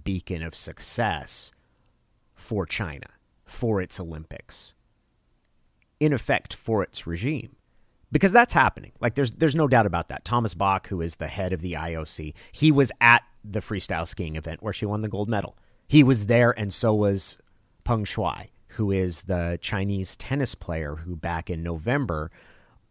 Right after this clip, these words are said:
on, on a Chinese social media site alleged that a very senior, a very powerful official in the Chinese Communist Party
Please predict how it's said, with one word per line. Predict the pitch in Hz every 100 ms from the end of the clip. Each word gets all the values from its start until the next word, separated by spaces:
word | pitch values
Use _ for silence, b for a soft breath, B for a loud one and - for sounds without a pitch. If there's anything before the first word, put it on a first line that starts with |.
| _
on, | 87 82 85 82 -
on | 87
a | 82
Chinese | - 87 85 85
social | - 82 - 82 78 -
media | 95 143 196 82
site | - 76 73 82 -
alleged | 82 85 87 82 85 - -
that | 90 82 - _
a | 90 80
very | 78 76 92 117
senior, | - 90 78 78
a | 80
very | 76 90
powerful | 95 - 82 73 76 82 78 b b b b -
official | 90 127 170 - 85
in | 87
the | 80
Chinese | 80 85 85 78
Communist | - 87 85 80 -
Party | - 151 113 85